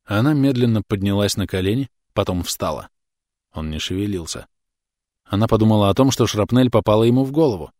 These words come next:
Она понятия не имела, умер он, цел или ранен. Она просто побежала.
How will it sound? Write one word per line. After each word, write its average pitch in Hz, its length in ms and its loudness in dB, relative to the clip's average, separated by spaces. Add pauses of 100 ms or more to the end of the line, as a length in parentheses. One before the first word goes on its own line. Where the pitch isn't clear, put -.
(320)
Она 117 240 4
понятия 123 520 2
не 104 180 2
имела, 101 420 0
умер 143 280 -2
он, 80 180 -10 (200)
цел 120 380 2
или 131 180 0
ранен. 104 380 -6 (680)
Она 123 240 -4
просто - 300 -6
побежала. 80 540 -8